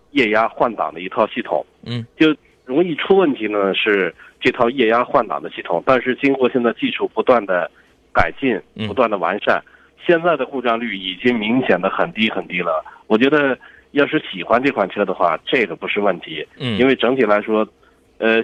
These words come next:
Speaker 1: 像三年的厂家质保，这个有问题的话都会在质保期内解决，而且这个电子挂挡杆呢，
Speaker 2: 嗯。
Speaker 1: 这个出来已经很多年了，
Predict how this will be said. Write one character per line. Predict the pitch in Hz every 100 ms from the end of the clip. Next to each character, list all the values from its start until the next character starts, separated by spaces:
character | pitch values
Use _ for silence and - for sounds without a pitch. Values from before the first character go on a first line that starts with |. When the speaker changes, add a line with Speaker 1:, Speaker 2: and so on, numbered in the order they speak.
| -
Speaker 1:
像 | 127 -
三 | 147 143
年 | 120 113
的 |
厂 | 127 - 92
家 | 110
质 | 131
保， | 104 78 69 - _ _
这 | - 113
个 | 98 92 87 80 _ _
有 | - 107
问 | 127 127
题 | 104
的 | 101
话 | 95 95
都 | - 107
会 | 107
在 | 98
质 | -
保 | 101 80
期 | -
内 | 104 92
解 | 82
决， | - 85 85 101
而 | 120
且 | 123
这 | 101 101
个 | 98 85 - - - -
电 | 160 120
子 | 101
挂 | - 120
挡 | 107 127
杆 | 98 76
呢， | 85
Speaker 2:
嗯。 | 90
Speaker 1:
这 | -
个 | 107 98
出 | - 117
来 | 98
已 | 95
经 | 87 98
很 | - 87
多 | 104 104
年 | 87
了， | 85 78